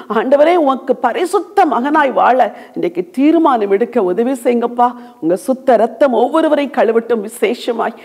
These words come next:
என் அன்பு வாலிப பிள்ளைகளுக்காய் ஜெபிக்கிறேன். ஐயோ, நான் இவ்வளவு பெரிய பாவத்தில் விழுந்து கிடக்கிறேனே, இவ்வளவு பெரிய பின்மாற்றத்தில் விழுந்து கிடக்கிறேனே, என் ஆண்டவர் அவர் இயேசு என்னை மன்னிப்பாரா என்று சொல்லி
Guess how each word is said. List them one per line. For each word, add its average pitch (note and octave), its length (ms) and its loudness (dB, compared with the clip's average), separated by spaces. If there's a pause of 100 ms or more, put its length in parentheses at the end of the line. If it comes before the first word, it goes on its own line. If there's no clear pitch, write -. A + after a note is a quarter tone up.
(180)
என் A#3 120 0
அன்பு B3 300 2
வாலிப B3+ 360 2
பிள்ளைகளுக்காய் C4+ 800 0
ஜெபிக்கிறேன். A#3+ 480 -4 (220)
ஐயோ, C4+ 380 4
நான் C#4+ 160 -2
இவ்வளவு C4 440 0
பெரிய D4 340 0
பாவத்தில் C#4 480 -2
விழுந்து C#4+ 280 0
கிடக்கிறேனே, C4 600 -2 (160)
இவ்வளவு D4 420 2
பெரிய D#4 320 2
பின்மாற்றத்தில் C#4+ 720 0
விழுந்து C#4 260 -2
கிடக்கிறேனே, C4 600 -2 (240)
என் A#3+ 120 0
ஆண்டவர் C#4+ 340 2
அவர் D4 120 2
இயேசு D#4+ 320 0
என்னை C#4+ 180 -2
மன்னிப்பாரா D4 800 2
என்று C#4 220 -4
சொல்லி C#4 440 -2